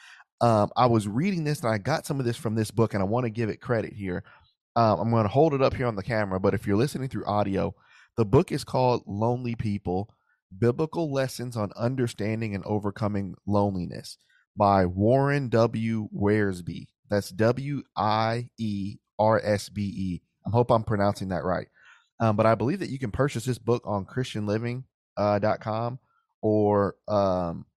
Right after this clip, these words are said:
or another Christian website where you can find books. Um, but, and it's a small book. If you know me personally, I can let you borrow it.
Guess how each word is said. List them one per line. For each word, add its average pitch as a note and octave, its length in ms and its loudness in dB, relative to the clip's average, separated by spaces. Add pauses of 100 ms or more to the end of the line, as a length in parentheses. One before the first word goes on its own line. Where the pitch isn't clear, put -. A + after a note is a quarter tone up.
(880)
or A#2 140 4
another A#2 260 2
Christian A2 440 -6
website A2 400 0
where G#2 100 -4
you F#2+ 60 -12
can G2+ 140 -6
find G2+ 360 0
books. - 460 0 (440)
Um, G#2 340 0
but, A2 180 0
and A#2+ 240 -8
it's A#2+ 180 -8
a G#2+ 60 -8
small D3 340 2
book. C#3 220 2
If A#2 160 -4
you A#2 80 0
know C3+ 120 2
me C3+ 140 -4
personally, B2 480 -2
I A#2 60 2
can A2 160 -4
let A2+ 160 -2
you G2+ 80 -4
borrow G#2+ 340 0
it. G#2+ 160 -4